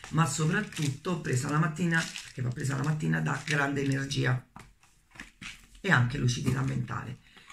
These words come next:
Quindi per questo poi possiamo fare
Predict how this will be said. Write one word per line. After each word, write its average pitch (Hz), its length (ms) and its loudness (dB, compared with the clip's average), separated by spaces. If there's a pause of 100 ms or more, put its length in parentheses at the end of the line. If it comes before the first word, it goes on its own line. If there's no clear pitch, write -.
(140)
Quindi 151 380 4
per 151 240 -2
questo 151 380 0
poi 143 280 2
possiamo 123 540 4
fare 131 480 0